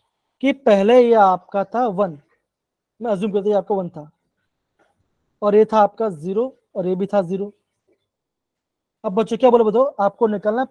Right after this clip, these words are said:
आपको निकालना pressure, जब आपका फिफ्टी परसेंट डिजोल्व हो गया, फिफ्टी परसेंट मतलब बच्चों वो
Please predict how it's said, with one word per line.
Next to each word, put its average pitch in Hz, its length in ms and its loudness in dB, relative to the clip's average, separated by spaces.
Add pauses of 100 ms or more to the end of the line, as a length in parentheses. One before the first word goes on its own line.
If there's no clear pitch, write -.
(160)
आपको 196 220 -4
निकालना 226 240 -4
pressure, - 380 -8 (1900)
जब 180 120 0
आपका 233 400 2
फिफ्टी 247 520 -4
परसेंट 233 480 -4
डिजोल्व 190 220 -6
हो 190 120 -2
गया, 160 160 -12
फिफ्टी - 240 -10
परसेंट 226 240 -4
मतलब 220 160 -6
बच्चों 233 200 -2
वो 247 120 -4